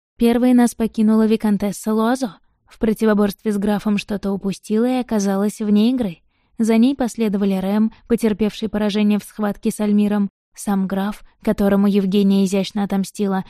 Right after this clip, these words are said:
прибрав к рукам его чеки, и Ивар, тоже по ее милости. Мы остались втроем. Едва взглянув в карты, графиня сделала ставку. Моя комбинация была тридцать один,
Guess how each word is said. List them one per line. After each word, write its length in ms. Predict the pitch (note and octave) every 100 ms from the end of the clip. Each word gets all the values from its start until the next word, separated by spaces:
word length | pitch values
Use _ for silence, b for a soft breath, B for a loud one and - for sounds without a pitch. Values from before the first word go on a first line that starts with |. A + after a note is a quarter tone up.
| b
прибрав 400 | G#3+ G3+ G3 F#3+
к 60 | -
рукам 300 | G3 G3+ G3
его 220 | G3 G3
чеки, 500 | G3 G3+ G3+ G3+ G3+ - _ _ _
и 240 | A3 G#3 G3
Ивар, 380 | F3+ G3 A#3 - _ _ _
тоже 360 | G#3 G3 F#3+ G#3+
по 120 | G#3+
ее 280 | G#3+ G#3 A#3+
милости. 560 | C#4+ G3+ E3+ - F3+ - _ _ _ _
Мы 380 | G3+ G3+ G3+ A#3
остались 520 | A3 - F#3+ G3 -
втроем. 520 | - A#3+ A#3+ G3+ E3 - _ _ _ _ -
Едва 380 | A3+ A3 A3+ C4
взглянув 480 | A3+ A3+ G#3+ G3+ -
в 60 |
карты, 480 | - G#3 A3 A#3 A#3 - -
графиня 640 | G#3 G3+ F3+ G3 F#3+ F#3+
сделала 480 | F#3 F#3 F3+ F3+ G3
ставку. 500 | - B3 - - F#3 _ _ _ _ _ _
Моя 300 | A3 A3 G#3+
комбинация 680 | G3+ G#3+ G#3 A3+ B3 - G#3
была 280 | G3 G3+ G3+
тридцать 440 | G3+ G#3 G3 G#3
один, 340 | C4+ A3+ F3+